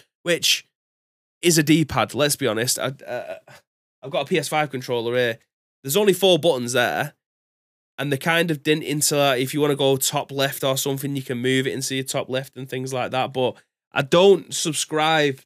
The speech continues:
to what that is. That's a giant old circle for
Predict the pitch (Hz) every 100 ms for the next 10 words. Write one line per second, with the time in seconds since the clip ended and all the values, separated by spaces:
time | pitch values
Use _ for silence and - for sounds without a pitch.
0 | - 143 123 120 - - 131 135 - -
1 | - 131 - 120 139 170 156 175 - 170
2 | 147 156 160 170 170 151 127 - _ _
3 | _ _ 143 151 147 135 - 147 151 139
4 | - 117 107 - _ _ _ _ _ _
5 | _ _ _ - - 135 139 135 123 117